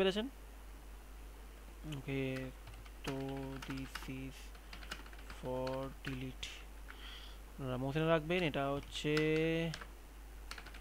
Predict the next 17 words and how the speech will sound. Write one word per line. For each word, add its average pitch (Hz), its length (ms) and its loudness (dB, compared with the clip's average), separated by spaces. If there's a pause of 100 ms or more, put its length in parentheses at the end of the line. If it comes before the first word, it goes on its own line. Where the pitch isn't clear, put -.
(640)
name। 160 400 6 (2750)
আশা 165 140 6
করি 185 160 10
লিখতে 175 260 8
হবে 156 200 12
না, 165 120 12
আপনারা 160 280 8
বুঝতে 147 220 8
পারছেন 160 260 10
এটা 151 120 10 (120)
name 151 180 10 (220)
দেওয়া 143 300 10
আছে, 143 160 4
এখানে 139 180 4 (120)
name, 139 220 4 (160)
country, 135 420 2 (400)
year 135 240 8